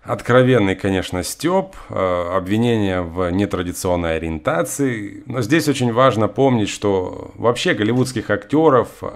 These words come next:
артистов, музыкантов, э, очень часто обвиняют в этом. Поэтому тут скорее так, э, за компанию вместе со всеми. Ну и, наконец, четвертый,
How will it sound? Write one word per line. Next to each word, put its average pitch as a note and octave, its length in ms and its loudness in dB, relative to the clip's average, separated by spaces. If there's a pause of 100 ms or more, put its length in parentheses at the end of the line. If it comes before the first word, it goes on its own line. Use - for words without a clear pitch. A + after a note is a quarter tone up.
(180)
артистов, A2 680 0
музыкантов, G2+ 720 2 (100)
э, F2 200 -2
очень A#2 340 0
часто B2 340 4
обвиняют F2 540 0
в - 80 -16
этом. - 320 -16
Поэтому C3 420 0
тут C3 240 -2
скорее A2+ 400 0
так, D#2+ 320 -2
э, E2+ 180 -8
за F#2 140 -4
компанию G2 540 2
вместе F2 300 -6
со F#2 120 -8
всеми. D#2+ 380 -8 (180)
Ну F#3+ 140 0
и, G#3 40 4
наконец, E3 440 2
четвертый, D3 880 0